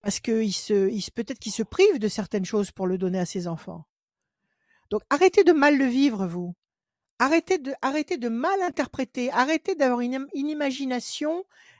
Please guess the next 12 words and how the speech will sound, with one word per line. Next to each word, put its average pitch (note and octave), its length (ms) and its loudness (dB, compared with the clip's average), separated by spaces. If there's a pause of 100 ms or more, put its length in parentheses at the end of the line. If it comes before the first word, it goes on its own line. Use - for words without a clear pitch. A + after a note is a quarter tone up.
négative, C4+ 880 0
une G#3+ 100 -4
imagination B3+ 680 -4
toxique - 600 -6 (200)
contre F#4+ 340 2
vous, C#4+ 260 2 (300)
contre - 300 -2
votre E4 280 0
mari, C4+ 340 -4
contre E4+ 340 0
vos C4 200 0
enfants. F#3+ 380 -6